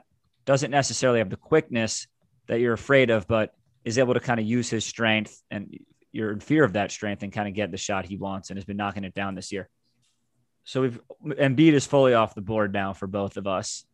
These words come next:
We'll move on to catch and shoot, Naod.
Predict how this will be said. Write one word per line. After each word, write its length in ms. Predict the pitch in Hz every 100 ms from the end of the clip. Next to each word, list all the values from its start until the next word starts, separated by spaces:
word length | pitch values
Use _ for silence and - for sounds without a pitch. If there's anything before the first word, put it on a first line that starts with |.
| _ _ _ _
We'll 140 | - 131
move 320 | 143 151 131
on 220 | 139 131
to 240 | 127 120 -
catch 420 | - 123 123 -
and 120 | 110
shoot, 340 | - 117 113
Naod. 580 | 107 107 104 101 101 98